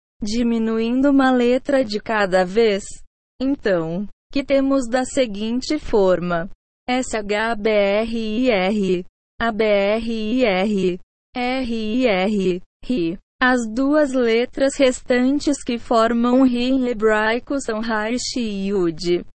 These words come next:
Na Cabala hebraica, há um valor numérico atribuído a cada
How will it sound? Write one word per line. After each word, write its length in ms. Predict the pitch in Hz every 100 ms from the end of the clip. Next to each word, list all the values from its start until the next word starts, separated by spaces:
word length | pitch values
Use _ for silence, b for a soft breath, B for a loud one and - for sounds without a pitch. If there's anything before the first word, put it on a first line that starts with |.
| _ _ _ _ _ _
Na 300 | 233 233 240
Cabala 560 | 240 220 208 214 214 208
hebraica, 800 | 196 208 175 165 165 180 165 196 - _
há 200 | 247 269
um 160 | 277 254
valor 500 | 214 214 214 233 262
numérico 800 | 247 220 214 208 214 254 - 240
atribuído 800 | 240 254 233 202 233 240 226 247
a 80 | 240
cada 720 | 240 202 170 165 175 180